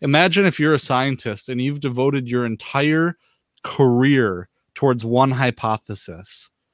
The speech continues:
and you're sixty-five years old, you're tenured, you've written books about this, you've toured all over the place,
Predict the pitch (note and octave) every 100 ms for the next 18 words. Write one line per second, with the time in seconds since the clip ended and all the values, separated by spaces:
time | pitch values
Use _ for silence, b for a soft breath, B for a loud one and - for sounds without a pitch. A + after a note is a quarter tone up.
0 | _ _ - C#3+ C3+ B2+ A#2+ - _ -
1 | C3+ D3 - F3+ E3 - F3+ D#3 D#3+ D3+
2 | D3 C#3+ C#3 B2+ B2+ B2 B2+ B2+ C#3 C#3+
3 | - C#3 C#3 B2+ A#2 A#2+ B2 - _ _
4 | _ _ _ _ - C3 A#2 C3 D3 B2
5 | G#2+ C#3+ D3+ - C#3 C3+ A#2+ B2+ B2+ -
6 | A#2 - - C#3+ C3+ B2 B2 A#2+ B2 A2+
7 | - A#2 A#2 A#2